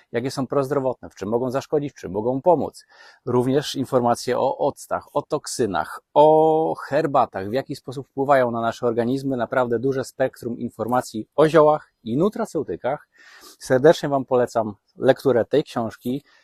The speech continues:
Ci, co już zamówili, dzisiaj wychodzi pierwsza partia zamówień, więc spodziewajcie się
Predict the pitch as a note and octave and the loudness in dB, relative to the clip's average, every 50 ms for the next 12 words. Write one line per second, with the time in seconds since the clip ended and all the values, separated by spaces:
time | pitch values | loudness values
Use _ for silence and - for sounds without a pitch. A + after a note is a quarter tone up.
0 | _ _ _ - - - - F3 E3 E3+ E3+ E3 E3 E3+ E3 E3+ D#3 E3+ F3 F3 | _ _ _ -8 -8 0 4 4 6 6 6 6 4 4 2 2 0 0 -2 -2
1 | F3 F3+ E3+ C3 A2+ B2 - - C#3+ C#3 C#3 C3+ - _ _ _ _ - B2 B2 | -2 -4 -6 -8 -8 -10 -4 -2 0 0 0 -2 -8 _ _ _ _ -6 -4 -4
2 | B2 - - A#2 G#2+ G#2+ G2+ G2+ G#2 - _ _ _ _ _ - C3+ C#3+ C3+ - | -2 -2 -2 -2 -2 -4 -6 -6 -8 -12 _ _ _ _ _ 4 4 4 4 2
3 | D3+ C3 - C3+ B2 B2+ - - C#3 C#3 D3+ D3 C3+ C3 B2 C3+ C3 C3+ C#3 D3+ | -2 0 2 2 2 2 0 0 2 2 0 0 -4 -4 -4 -2 -2 -2 -4 -4
4 | D#3+ D#3+ C#3 B2 B2 A#2+ - - - C#3 B2+ B2+ C#3 C3+ B2 - C3 A2+ - A#2 | -4 -4 -4 -4 -4 -6 -6 -4 -4 -2 0 2 2 0 0 -2 -8 -10 -6 -6
5 | A2+ A2+ - | -6 -6 -8